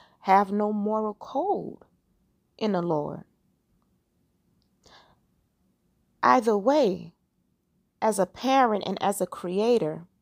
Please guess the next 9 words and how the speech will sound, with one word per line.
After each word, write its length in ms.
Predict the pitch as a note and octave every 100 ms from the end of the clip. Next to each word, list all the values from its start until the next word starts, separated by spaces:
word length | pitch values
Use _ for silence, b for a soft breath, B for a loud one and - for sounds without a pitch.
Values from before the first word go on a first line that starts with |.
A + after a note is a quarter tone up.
| _ _ _ _ _ _ _ _ _ _ _ _ _ _ _ _ _ -
Father 260 | A3 G#3+
God 260 | F#3+ A3+ G#3
has 440 | G#3+ G#3+ G3 - - - _ -
an 80 | F3
appointed 560 | F3 - A3+ - -
time 480 | - A#3 C4 F3 - B B -
where 120 | F#3+
there 180 | F#3 F#3
must 560 | F#3 G3 A3+ - -